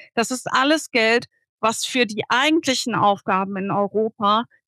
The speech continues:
nicht zur Verfügung steht. Das Geld des europäischen Steuerzahlers wird verwendet auf einen Krieg,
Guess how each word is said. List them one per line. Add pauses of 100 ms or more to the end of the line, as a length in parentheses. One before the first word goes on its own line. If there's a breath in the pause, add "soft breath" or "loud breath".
nicht
zur
Verfügung
steht.
Das
Geld
des
europäischen
Steuerzahlers
wird
verwendet (400 soft breath)
auf
einen
Krieg,